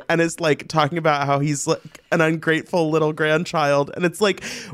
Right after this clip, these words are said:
why is Judge Judy expected to weigh in on this? Like, please. <laughs>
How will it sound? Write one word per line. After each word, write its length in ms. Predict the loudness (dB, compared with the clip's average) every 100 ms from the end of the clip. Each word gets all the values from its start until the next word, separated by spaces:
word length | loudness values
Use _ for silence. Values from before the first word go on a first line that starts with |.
| -6
why 240 | -2 0 2
is 280 | 0 -2
Judge 520 | -6 0 0 0 -4 -10
Judy 500 | 0 2 2 0 -2
expected 640 | -4 0 0 2 -2 -4
to 100 | -2
weigh 260 | 2 2
in 100 | 2
on 160 | 0 -2
this? 260 | -2 -2 0
Like, 260 | 0 -2 -20 _ -6
please. 240 | 0 2 2 -4 -12 -16 -4
<laughs> 80 | -4